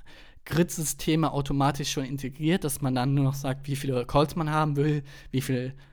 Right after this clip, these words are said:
Margin man links und rechts haben will,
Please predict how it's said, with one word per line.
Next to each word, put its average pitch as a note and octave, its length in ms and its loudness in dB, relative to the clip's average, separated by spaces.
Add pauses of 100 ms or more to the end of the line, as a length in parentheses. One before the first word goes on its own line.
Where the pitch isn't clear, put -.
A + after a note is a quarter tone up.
(320)
Margin C3+ 460 4
man B2+ 160 2
links C#3 240 0
und C3 160 -6
rechts - 380 0
haben D3+ 360 0
will, D3 260 2